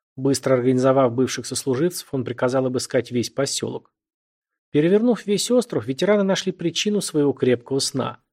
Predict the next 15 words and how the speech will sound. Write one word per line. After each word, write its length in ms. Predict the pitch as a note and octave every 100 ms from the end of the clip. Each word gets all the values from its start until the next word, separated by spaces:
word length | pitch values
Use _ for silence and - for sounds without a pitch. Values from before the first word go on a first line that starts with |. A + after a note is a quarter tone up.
| _ _ _ _ _
Под 180 | - C#3
каждый 420 | - C#3 B2+ C3
дом, 280 | B2+ D3 E3+
в 60 | -
котором 380 | C3 B2 C3 A#2+
жили 240 | B2+ B2
местные, 400 | C3 E3 - B2+
был 160 | A#2+ B2
подложен 520 | B2+ B2 D3 C3 C3
небольшой 480 | B2 B2+ A#2+ D3+ C3+
газовый 400 | C3+ B2+ B2+ B2
баллончик, 560 | C3 C3 F#3 F#3 -
соединенный 560 | - C3 B2 C3+ D3+ D3+
с 60 |
кондиционером. 880 | - C3 C3 - D3+ C#3+ A2 A2+ B2